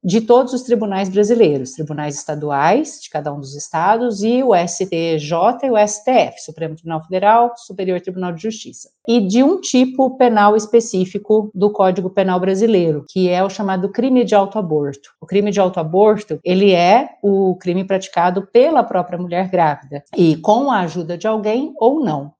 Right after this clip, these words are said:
Essa prática, ela só há três possibilidades em que ela é descriminalizada. Então, a nossa legislação, né, o aborto, ele é um crime.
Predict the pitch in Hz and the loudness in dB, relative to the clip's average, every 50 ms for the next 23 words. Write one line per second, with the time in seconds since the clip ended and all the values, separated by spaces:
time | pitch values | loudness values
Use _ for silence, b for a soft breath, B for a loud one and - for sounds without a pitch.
0 | _ _ - 226 277 294 - - 220 - 208 208 233 269 240 247 - - 202 180 | _ _ 2 2 2 2 0 -2 0 0 2 2 2 2 0 -2 -2 -4 -2 -2
1 | 175 180 185 185 185 - 208 196 202 220 220 220 - 226 220 254 294 311 302 269 | 0 0 0 -2 0 -2 0 2 2 2 2 0 0 2 4 4 4 2 0 -2
2 | 247 - - - 190 185 - 190 175 175 175 170 156 160 160 160 160 165 160 147 | -4 -6 0 0 0 2 2 0 0 0 0 0 2 2 2 2 0 -2 -4 -4
3 | 160 160 160 165 165 165 160 156 156 156 156 156 151 147 147 151 - - 165 160 | -2 -4 -4 -4 -2 -2 0 0 2 2 2 2 2 2 2 0 0 0 0 0
4 | 160 160 - - 170 165 160 156 160 160 147 151 151 143 151 175 190 214 262 285 | 0 -2 -6 -4 -2 -2 0 0 0 -2 0 0 0 2 2 2 4 4 2 2
5 | - - _ _ - 160 160 156 147 151 - - 156 156 170 170 - 196 180 165 | 0 -10 _ _ 0 2 2 2 0 -2 -4 -4 -4 -2 -2 -2 0 0 0 0
6 | 160 - 165 160 160 - 175 151 147 147 165 180 175 156 - 156 151 156 160 156 | -2 -2 -2 -4 -2 -2 -4 -4 -2 -2 0 0 0 2 0 -2 0 0 0 -2
7 | 160 - 156 151 160 190 208 202 208 175 160 160 170 196 220 233 | -2 -4 -4 0 0 0 0 -2 -4 -6 -4 -4 -4 -4 -4 -6